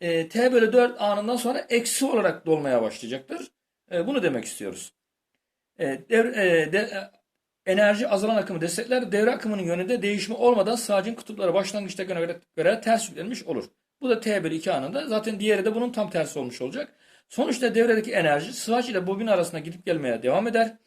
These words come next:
Enerjinin bu gidip gelmesi sarmal bir yayın titreşim hareketine benzetilebilir. Devreye bir direnç bağlanırsa bu da sönümlenen bir titreşim hareketine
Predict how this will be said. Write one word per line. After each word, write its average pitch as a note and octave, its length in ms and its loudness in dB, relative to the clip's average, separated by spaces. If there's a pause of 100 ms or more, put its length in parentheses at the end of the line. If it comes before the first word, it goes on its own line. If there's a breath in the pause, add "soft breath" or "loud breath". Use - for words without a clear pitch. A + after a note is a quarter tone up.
(220 soft breath)
Enerjinin G#3+ 560 2
bu A3+ 80 -2
gidip A3 240 -6
gelmesi E3 420 -2
sarmal G3+ 440 -2
bir F#3+ 80 -4
yayın D3+ 200 0
titreşim E3+ 360 -10
hareketine C#3+ 460 -4
benzetilebilir. G3+ 640 -2 (380 loud breath)
Devreye A#3 340 6
bir A3+ 180 -2
direnç G3 280 0
bağlanırsa G3+ 540 2
bu G#3 140 -4
da A3+ 300 2 (340 soft breath)
sönümlenen A3+ 580 -2
bir A3 140 -4
titreşim G#3 380 -4
hareketine G#3 640 0